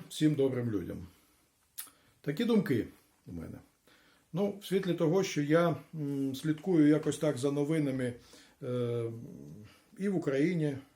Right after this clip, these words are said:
і в темі, е, війни, і в інших країнах.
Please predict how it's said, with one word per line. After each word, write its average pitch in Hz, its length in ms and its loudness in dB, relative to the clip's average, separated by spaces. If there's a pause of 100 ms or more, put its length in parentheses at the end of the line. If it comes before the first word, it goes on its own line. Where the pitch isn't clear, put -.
(160)
і 117 460 -8
в 113 60 -12
темі, 120 280 -2
е, 113 60 -2 (520)
війни, 120 500 -2 (480)
і 131 60 -12 (280)
в 107 160 -10
інших 156 320 -6
країнах. 139 720 -2